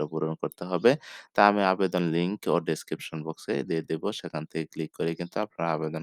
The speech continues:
করে নিতে পারবেন। তারপর হচ্ছে অনলাইনে আবেদনের শুরুর তারিখ এক সেপ্টেম্বর দুই হাজার বাইশ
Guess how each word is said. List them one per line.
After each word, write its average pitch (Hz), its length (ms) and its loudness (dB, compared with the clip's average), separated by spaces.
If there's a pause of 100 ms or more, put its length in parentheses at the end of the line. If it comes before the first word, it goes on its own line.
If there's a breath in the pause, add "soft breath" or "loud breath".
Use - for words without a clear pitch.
করে 80 180 -2
নিতে 87 260 -4
পারবেন। 80 360 0 (480 loud breath)
তারপর 120 240 8
হচ্ছে 127 200 4
অনলাইনে 98 380 4
আবেদনের 85 460 2
শুরুর 85 300 0
তারিখ 92 300 -2
এক 87 220 0
সেপ্টেম্বর 85 540 -4
দুই 85 160 -2
হাজার 80 220 0
বাইশ 82 260 -2